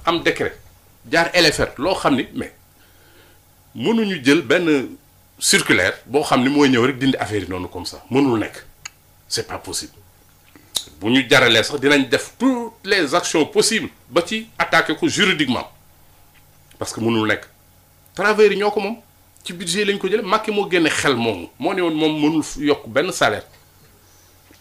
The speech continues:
Le président Macky Sall moo ne woon mënul yokk benn salaire. Mais néanmoins,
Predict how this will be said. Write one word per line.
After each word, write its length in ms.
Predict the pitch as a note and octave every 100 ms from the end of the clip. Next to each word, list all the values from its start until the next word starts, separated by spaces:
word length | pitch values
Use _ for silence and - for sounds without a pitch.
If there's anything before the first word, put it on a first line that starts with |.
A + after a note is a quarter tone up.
| _ _ _ _ _ _ _ _ - -
Le 60 | -
président 380 | - F3 E3 D3
Macky 240 | D3+ C3+
Sall 240 | F3+ G3
moo 160 | D#3 D3+
ne 100 | D3+
woon 100 | C#3
mënul 260 | C3 D3+ C#3
yokk 180 | C3 -
benn 180 | - A#3
salaire. 320 | - D3 G#2 - -
Mais 140 | G#2+
néanmoins, 500 | G2+ G3+ G#3+ D3 F#3+